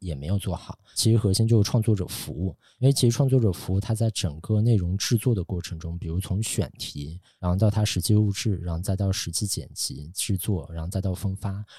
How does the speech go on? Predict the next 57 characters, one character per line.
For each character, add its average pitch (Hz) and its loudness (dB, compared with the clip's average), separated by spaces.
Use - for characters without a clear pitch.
然 95 0
后 104 2
其 104 -2
实 110 2
整 92 -4
个 90 -6
这 101 -2
样 98 -2
一 76 -10
个 104 0
流 78 -6
程 80 -8
下 - -2
来， 76 -10
其 - -6
实 95 -2
大 107 0
家 104 -2
很 - -4
多 95 2
创 113 2
作 107 0
者 95 -6
他 - -6
都 110 2
是 107 0
自 107 0
己 - -4
一 113 0
点 - -8
一 98 -6
点 - -6
摸 120 2
索 - -2
出 - -10
来 143 -10
的， - -20
平 113 0
台 117 0
其 110 0
实 110 2
没 98 0
有 107 4
办 110 -2
法 82 -6
给 - -10
他 82 -4
说 90 -4
提 - -4
供 95 -2
很 - -6
多 101 -2
的 104 2
一 87 -2
些 98 -2
服 - -12
务， 95 -6